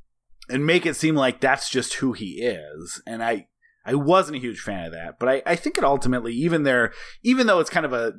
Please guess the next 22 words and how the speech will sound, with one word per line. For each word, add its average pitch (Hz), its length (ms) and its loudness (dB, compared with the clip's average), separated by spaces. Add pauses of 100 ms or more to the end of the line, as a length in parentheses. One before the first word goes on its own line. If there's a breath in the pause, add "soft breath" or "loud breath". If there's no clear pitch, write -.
(720)
like, 147 320 0
like 139 180 2
everything 165 280 4
in 170 60 6
this 151 80 0
movie 165 140 4
doesn't 135 200 2
get 127 100 2
much 117 220 -4
screen 143 380 -2
time, 196 300 2
like, 175 220 2
I 143 100 4
actually 226 280 2
think 175 240 0
their 127 220 4
little 127 540 4
minor 113 540 -2
relationship 113 680 -2
in 151 100 -2
this 151 180 -2
movie, 147 520 -2